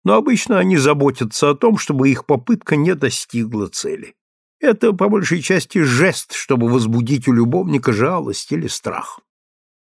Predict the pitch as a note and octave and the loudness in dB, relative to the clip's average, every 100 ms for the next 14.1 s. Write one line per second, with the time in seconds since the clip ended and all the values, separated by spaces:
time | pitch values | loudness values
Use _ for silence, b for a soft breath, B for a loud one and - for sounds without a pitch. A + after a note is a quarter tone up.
0 | _ _ _ A2 A2 C3+ C#3+ C#3+ F#3 E3 | _ _ _ -4 2 2 2 0 -2 -2
1 | C3 A#2+ - D3 C#3+ C#3 A#2+ A2+ A2+ A#2+ | 0 -2 0 0 0 2 2 2 2 2
2 | C3 A#2+ A#2+ A#2 G#2+ F2 E2 - - - | 2 0 -4 -4 -4 -6 -12 -12 -14 -18
3 | - _ _ _ _ _ _ _ _ _ | -20 _ _ _ _ _ _ _ _ _
4 | _ _ A#2+ D3+ C#3 B2 D3+ F#3 C#3 A2 | _ _ 0 2 2 0 -4 -4 -2 -4
5 | - A2+ G#2 A#2 A2+ A2+ F3 B2 G#2+ A2 | -2 -4 0 2 4 2 0 -2 2 2
6 | G2 - - B2+ C3 F#3 - F3 C#3+ F#3 | 2 -4 -4 0 0 0 -2 -4 -2 -4
7 | F3+ D#3+ E3 F3+ G#3+ - A2+ - _ _ | -2 -4 -2 0 0 -2 -10 -14 _ _
8 | _ B2+ A#2+ C3 C3 A2+ C3 B2 B2+ D3 | _ 0 2 2 4 2 2 2 4 2
9 | C#3 B2 - - - B2 A#2 G#2 D3+ B2+ | 0 -4 -8 -4 -4 -4 -4 -6 -4 -4
10 | - - B2+ A2+ G#2+ A2+ B2 - A#2+ - | -6 -2 0 0 0 0 -2 -2 -4 -4
11 | _ - C#3 B2 A2 G#2 A#2+ E3 - - | _ -4 0 2 2 0 -2 -2 -6 -10
12 | B2 B2+ A2+ G2+ F2 A2 E3 G3+ G3+ - | -2 0 2 -2 -4 -4 -2 -2 -4 -4
13 | - - B2+ - - G#3 - F2+ - - | -8 -4 -4 -4 -6 -6 -6 -12 -10 -14